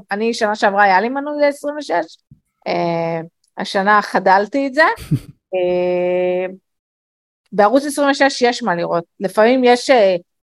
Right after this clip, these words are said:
אתה גם, אה, פתאום, אה, מבין משהו אחר על הבית, אה, אתה רואה שיש,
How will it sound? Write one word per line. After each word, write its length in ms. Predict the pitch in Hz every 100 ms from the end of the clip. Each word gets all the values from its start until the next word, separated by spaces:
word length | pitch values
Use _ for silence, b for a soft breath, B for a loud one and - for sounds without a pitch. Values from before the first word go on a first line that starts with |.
| -
אתה 160 | 190 208
גם, 240 | 202 196
אה, 100 | 196 190
פתאום, 380 | 214 247 262 285
אה, 220 | 277 233
מבין 320 | 214 202 240
משהו 260 | 233 - 190
אחר 180 | - 262
על 200 | 302 285
הבית, 1000 | 233 233 226 226 220 220 220 - _ _ _
אה, 1040 | 180 180 175 175 175 175 170 170 170 170 170 185 _ 170
אתה 180 | -
רואה 340 | 170 185 214 220
שיש, 1000 | - 220 196 185 185 180 185 208 -